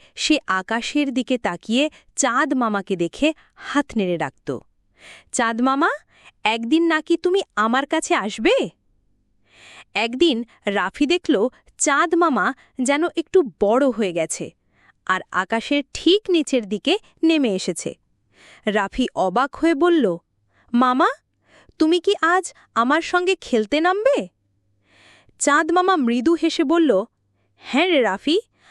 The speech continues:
আজ তোর স্বপ্নে আমি আসছি, কিন্তু শর্ত আছে, তুই চোখ বন্ধ করে স্বপ্নের দরজা খুলবি।" রাফি চোখ বন্ধ করতেই সে নিজেকে দেখতে পেল রূপালী এক বাগানে।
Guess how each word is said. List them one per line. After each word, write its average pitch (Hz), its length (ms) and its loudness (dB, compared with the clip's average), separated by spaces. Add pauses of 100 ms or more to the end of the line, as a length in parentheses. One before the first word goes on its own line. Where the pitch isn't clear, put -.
(180)
আজ 220 340 0
তোর 359 160 2
স্বপ্নে 294 480 0 (140)
আমি 254 300 2
আসছি, 185 460 -6 (640)
কিন্তু 226 300 2
শর্ত 220 400 -2
আছে, 370 460 2 (560)
তুই 381 240 4
চোখ 294 340 2
বন্ধ 226 380 2
করে 349 400 2 (220)
স্বপ্নের 294 680 0
দরজা 226 380 0
খুলবি।" 190 480 -2 (1200)
রাফি 320 380 0
চোখ 269 340 2
বন্ধ 214 340 0
করতেই 247 640 0 (260)
সে 311 220 0
নিজেকে 247 420 0
দেখতে 214 360 -2
পেল 214 260 0 (320)
রূপালী 330 560 2
এক 214 180 -2
বাগানে। 180 480 -2